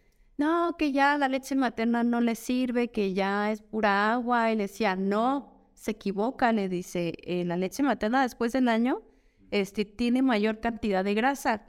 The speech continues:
Y es, este, eh, aunque no es su principal alimento, aporta en, en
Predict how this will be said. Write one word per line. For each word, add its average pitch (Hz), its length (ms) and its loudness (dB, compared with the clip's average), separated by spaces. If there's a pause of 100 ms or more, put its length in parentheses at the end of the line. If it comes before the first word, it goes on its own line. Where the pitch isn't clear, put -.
(280)
Y 202 180 0
es, 190 200 -2
este, 180 960 -2 (120)
eh, 185 120 0
aunque 196 360 -2
no 208 200 0
es 285 100 -2
su 302 140 -6
principal 208 640 0
alimento, 294 640 0 (560)
aporta 220 760 -2
en, 254 320 0
en 185 400 -2